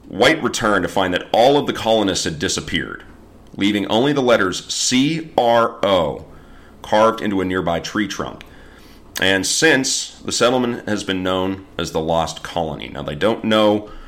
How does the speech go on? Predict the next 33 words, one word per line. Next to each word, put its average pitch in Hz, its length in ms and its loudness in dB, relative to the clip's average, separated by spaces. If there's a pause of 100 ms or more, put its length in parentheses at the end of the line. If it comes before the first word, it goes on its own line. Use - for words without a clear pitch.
(360)
what 117 320 2
C 123 220 2
R 117 200 4
O 110 120 4
is 110 100 -2
supposed 104 300 -2
to 104 80 -4
represent. 95 500 -2
They 85 140 -2
have 78 200 -2
theories. 143 760 -2 (240)
A - 80 -4
lot 85 180 2
of 80 80 -4
them 78 100 -8
are 71 80 -8
kinda 76 260 -6
spooky. 202 680 -4 (960)
Were 98 160 2
they 85 180 4
massacred 113 600 0
by 123 120 4
the 117 80 0
native 120 300 0
population? 113 680 0
Did, 85 280 -6
were 95 140 -2
they 87 200 0
assimilated 139 680 -4
into 139 160 -8
the 131 80 -10
native 120 280 -6
population? 104 840 -4